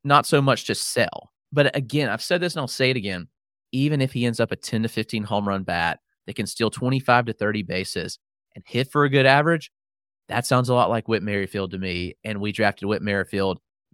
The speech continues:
very high in redraft leagues for a couple years. So again,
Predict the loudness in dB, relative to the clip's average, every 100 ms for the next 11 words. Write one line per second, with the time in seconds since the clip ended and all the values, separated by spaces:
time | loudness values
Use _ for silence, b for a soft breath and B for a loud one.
0 | _ 4 4 4 4 4 4 0 -4 -4
1 | -4 -4 -6 -10 -10 -12 -12 -6 -6 -6
2 | -12 -10 -8 -10 -14 _ _ _ 2 4
3 | 4 2 -6 _ _ _ _ _ -6 0
4 | 0 0